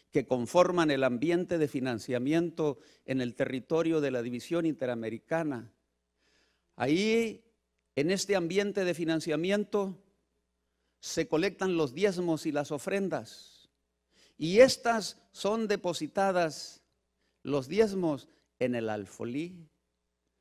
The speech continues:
son depositados en el alfolí. Tiene que ser un proceso organizado, tiene que ser un proceso cuidadoso,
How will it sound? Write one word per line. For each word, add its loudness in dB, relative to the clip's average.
son -6
depositados -4
en -4
el -8
alfolí. -12
Tiene 4
que 4
ser 6
un 2
proceso 4
organizado, 0
tiene 2
que 2
ser 4
un 2
proceso 0
cuidadoso, -2